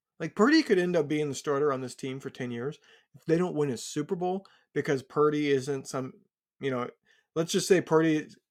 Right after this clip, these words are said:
plays ten years on the team, has decent stats, but isn't great, but he's good enough to where they never replace him, and they never get over the hump, and they never win a Super Bowl. That will be the Kyle Shanahan story,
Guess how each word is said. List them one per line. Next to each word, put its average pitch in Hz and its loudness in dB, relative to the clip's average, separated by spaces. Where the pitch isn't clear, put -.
plays 156 4
ten 165 -2
years 151 0
on 143 2
the 131 -4
team, 127 -6
has 139 -2
decent 180 0
stats, 156 2
but 147 0
isn't 151 -4
great, 135 0
but 131 -4
he's 127 -8
good 165 -4
enough 147 -4
to 139 -6
where 135 0
they 135 -4
never 131 -2
replace 131 -6
him, 120 -8
and 135 -4
they 135 -2
never 165 2
get 160 0
over 147 2
the 135 0
hump, 127 -4
and 117 -12
they 113 -6
never 147 2
win 143 2
a 127 -6
Super - -8
Bowl. - -18
That 175 0
will 156 0
be 147 0
the 139 0
Kyle 123 -2
Shanahan 107 -10
story, - -20